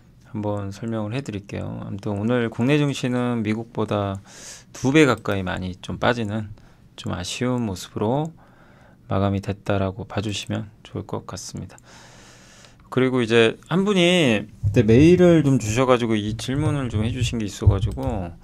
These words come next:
사실 저도 이게 뭐, 그러니까 뭐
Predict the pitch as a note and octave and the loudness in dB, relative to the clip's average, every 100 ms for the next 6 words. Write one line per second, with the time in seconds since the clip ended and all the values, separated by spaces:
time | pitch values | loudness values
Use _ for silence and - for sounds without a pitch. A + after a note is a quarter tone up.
0 | - - - - D3+ - D3+ G3+ G3+ F3 | -20 -20 -18 -6 -4 0 0 2 2 0
1 | C3+ D3 B2+ - - - A2+ A2 G#2+ G#2 | 2 2 0 -4 -18 -8 -2 0 -2 -4
2 | - - - - - A2 - - - - | -12 -20 -20 -12 -4 -4 -4 -16 -20 -20
3 | - - A2 G#2+ | -20 -18 -14 -14